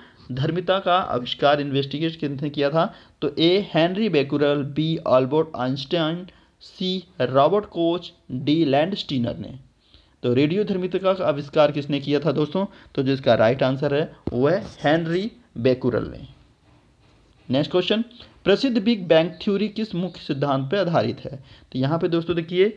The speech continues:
प्रसिद्ध जो बिग बैंग थ्योरी है मुख्यतः किस सिद्धांत पर आधारित है? तो ऑप्शन देख लिए, ए जीनोम प्रभाव, बी डॉपलर प्रभाव, सी डी ब्रोगली प्रमेय and नेक्स्ट देखिए क्या है, डी ऊष्मा गतिकी की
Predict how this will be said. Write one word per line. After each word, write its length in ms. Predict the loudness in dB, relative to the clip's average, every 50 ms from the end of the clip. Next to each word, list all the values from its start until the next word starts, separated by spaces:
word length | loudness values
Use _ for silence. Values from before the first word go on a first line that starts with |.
| -8 -20 -20 -20 -2 2
प्रसिद्ध 360 | 2 2 2 0 -2 -4 -2
जो 180 | 0 0 0
बिग 340 | 0 0 0 0 0 0 0
बैंग 280 | 0 2 2 2 0 -4 -8
थ्योरी 320 | -8 -6 -4 -4 -4 -4 -2
है 220 | -2 -2 -2 -4 -6 -10 -18 _ -8
मुख्यतः 420 | -8 -6 -4 -4 -4 -2 -2 -2 -4 -4 -6 -8
किस 180 | -8 -6 -4
सिद्धांत 440 | -4 -4 -4 -4 -4 -4 -4 -2 0
पर 80 | 0 0
आधारित 360 | 0 0 -2 -2 -2 -4 -4
है? 240 | -4 -4 -4 -6 -10 -16 -20 -20 _ _
तो 100 | -6 -2
ऑप्शन 360 | 2 2 2 2 2 -2 -2
देख 180 | -2 -2 -2 -2
लिए, 280 | -2 -2 -2 -2 -2 -6 -14 _ _ _ _ 4
ए 260 | 6 6 6 6 4
जीनोम 460 | 2 0 -2 0 0 0 0 0 0
प्रभाव, 500 | 0 0 0 0 2 2 2 0 0 -4 -8 -10
बी 280 | -6 -4 -4 -4 -4 -4 -6
डॉपलर 460 | -6 0 4 4 4 4 4 0 -2
प्रभाव, 540 | -4 -4 -6 -6 -2 0 0 0 0 -2 -6 -12 _ _
सी 480 | _ -12 -8 -4 -4 -4 -4 -6 -8 -14 _ _ _ -8
डी 260 | -4 -2 0 0 0 2
ब्रोगली 420 | 2 2 2 2 2 -2 -4 -4
प्रमेय 480 | -2 0 0 2 2 2 0 0 -2 -4 -8 -14 _ _ _ _ _ _ _ _ -4
and 440 | -2 -2 0 -2 -4 -6 -8 -6 -2
नेक्स्ट 300 | 0 0 0 -2 -2 -4
देखिए 260 | -4 -4 -4 -4 -2
क्या 140 | 0 0 0
है, 320 | 0 -2 -2 -4 -4 -2
डी 280 | 0 0 0 0 -2 -4 -8 -8 _
ऊष्मा 360 | -2 -2 -2 -2 -2 -2 -2 0
गतिकी 380 | 0 0 0 0 -4 -8 -8
की 240 | -6 -4 -4 -4 -6